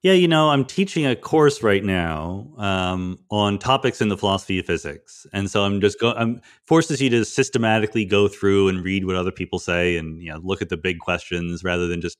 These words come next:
do your own research. And I, you know, I gotta say, as fascinating as these questions are, and as brilliant as some of the people are who talk about them, there's a lot of silly things that are being <laughs> said in the academic literature about these very important questions.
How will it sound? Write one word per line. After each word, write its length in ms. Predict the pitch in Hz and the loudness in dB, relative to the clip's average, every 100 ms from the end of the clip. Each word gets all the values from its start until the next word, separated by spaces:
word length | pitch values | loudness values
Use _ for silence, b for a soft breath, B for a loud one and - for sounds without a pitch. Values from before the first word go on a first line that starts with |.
| _ | _
do 100 | 95 | -4
your 200 | 90 90 | -2 -2
own 120 | 87 | -4
research. 540 | 87 87 85 82 - _ b b b b | -6 -4 -6 -8 -12 _ b b b b
And 100 | 143 | -6
I, 200 | 151 190 190 | -2 -4 0
you 80 | 202 | 2
know, 100 | 190 | 2
I 160 | 170 208 | 2 4
gotta 240 | 202 175 | 4 4
say, 320 | - 123 98 | 2 2 2
as 160 | 95 - | 0 -2
fascinating 580 | 147 160 - 143 131 117 | -2 -2 2 2 2 0
as 120 | 101 | -2
these 260 | 92 - - | -6 -8 -8
questions 540 | - 156 - 110 87 | 0 0 2 0 0
are, 300 | 82 78 82 | 0 0 0
and 80 | 92 | -2
as 100 | 87 | -4
brilliant 400 | - 110 131 110 | 0 4 4 2
as 140 | 95 | -4
some 120 | - 104 | -4 -4
of 60 | |
the 80 | 90 | -4
people 280 | 98 92 95 | -6 -2 0
are 120 | 90 | 0
who 80 | 87 | -2
talk 320 | - 101 - | 0 0 0
about 360 | 90 80 78 - | -4 -4 -6 -8
them, 280 | 76 78 - b b _ 202 | -10 -10 -16 b b _ 4
there's 240 | 208 196 | 6 6
a 60 | 160 | 4
lot 260 | 139 143 | 4 4
of 100 | 131 | 4
silly 380 | - - 135 113 | -2 0 2 2
things 380 | - 107 98 90 | 2 0 0 -2
that 200 | 90 87 - | -4 -6 -2
are 120 | 90 | -2
being 280 | 85 90 90 | 0 -4 -4
<laughs> 0 | |
said 560 | - 110 - 151 120 131 - | 0 0 2 0 0 -2 0
in 140 | 139 | 2
the 200 | 117 110 104 | 4 2 2
academic 440 | 104 104 104 101 | -2 -2 -2 -2
literature 380 | 95 92 87 98 | -2 -2 -2 -2
about 260 | 101 170 165 | 2 0 0
these 160 | 175 | -2
very 240 | 262 226 175 | 2 4 4
important 380 | 139 151 143 127 | 2 2 0 0
questions. 500 | 175 - 151 143 | 0 0 -14 -18